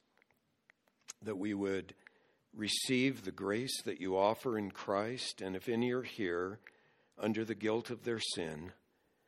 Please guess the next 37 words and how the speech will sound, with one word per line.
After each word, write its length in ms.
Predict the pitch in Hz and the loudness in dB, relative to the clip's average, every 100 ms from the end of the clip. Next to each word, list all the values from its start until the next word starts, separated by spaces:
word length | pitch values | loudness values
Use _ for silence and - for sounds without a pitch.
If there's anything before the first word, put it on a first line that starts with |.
| _ _ _ - | _ _ _ -8
that 160 | 98 - | -4 0
they 100 | 110 | 2
would 240 | 110 101 | 2 4
recognize 760 | 110 113 110 98 95 92 92 92 | 4 4 2 0 0 0 0 -2
that 180 | 95 92 | -4 -4
they 120 | 101 | -2
can 240 | 95 107 98 | -2 -2 0
never 240 | 95 123 | 0 -2
pay 280 | 113 - 98 | -4 -4 -4
it. 300 | 78 - - - - _ _ _ _ _ _ _ - | -4 -10 -16 -20 -20 _ _ _ _ _ _ _ -8
They 140 | 87 | -6
can 160 | 85 85 | -4 -4
only 280 | 87 95 98 | -2 -2 -2
receive 580 | 110 98 - 104 80 | -2 -2 -2 -2 -4
your 140 | 85 87 | -6 -8
gift, 500 | 95 90 76 - - _ _ _ _ _ _ - _ _ - | -6 -8 -8 -16 -20 _ _ _ _ _ _ -20 _ _ -8
and 120 | 95 | -6
that 160 | 92 | -4
they 100 | 107 | -2
would 200 | 101 107 | -2 -4
do 180 | 98 120 | -4 -4
so 260 | 110 92 85 | -4 -4 -4
by 220 | 85 87 | -4 -6
putting 360 | - 101 95 92 | -6 -6 -4 -4
their 120 | 95 | -4
trust 500 | - 98 85 - - | -4 -4 -4 -4 -8
in 140 | 92 | -8
Jesus. 580 | 90 87 82 92 92 - - _ _ _ - _ _ _ _ _ _ _ _ _ _ _ _ _ - | -6 -6 -6 -10 -10 -12 -14 _ _ _ -20 _ _ _ _ _ _ _ _ _ _ _ _ _ -2
And 80 | |
I 60 | 131 | 0
pray, 220 | - 139 | 2 2
Lord, 260 | 123 131 123 | 6 6 6
that 100 | 147 | 2
we 140 | 120 | 0
would 160 | 127 117 | 0 0
be 120 | 113 | -2
gracious 520 | 101 101 110 - 104 | -2 0 0 0 -4